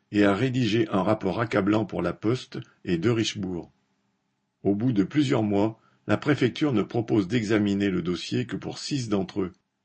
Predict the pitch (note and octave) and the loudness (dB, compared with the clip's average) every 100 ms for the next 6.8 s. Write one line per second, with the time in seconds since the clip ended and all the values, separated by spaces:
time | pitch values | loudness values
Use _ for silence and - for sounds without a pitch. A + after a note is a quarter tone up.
0 | _ _ _ _ _ _ - F#2 F#2 C3+ | _ _ _ _ _ _ -8 -4 0 -2
1 | C#3 C#3+ D3+ D3 D3+ B2+ A#2+ A2 - A2+ | 0 -2 0 4 4 6 4 4 4 -2
2 | - A#2+ A#2 - - A#2+ A#2 B2+ - A2 | 0 0 0 -4 -4 -2 -2 -4 -4 -4
3 | G#2+ A2+ A2+ A2 G2 - _ _ - G2 | -2 0 4 6 6 2 _ _ 0 4
4 | G2 G2 A#2 A#2 A#2+ _ - F#3 - C3+ | 4 2 0 -2 -6 _ -4 -2 2 2
5 | C#3+ A#2+ B2 A#2+ - A#2 A2+ A2 G#2+ A2+ | 4 2 2 -2 -4 0 2 4 4 4
6 | A#2+ G2 - G2+ G#2 F#2 - F#2 | 0 -4 -6 -6 -4 -4 -6 -8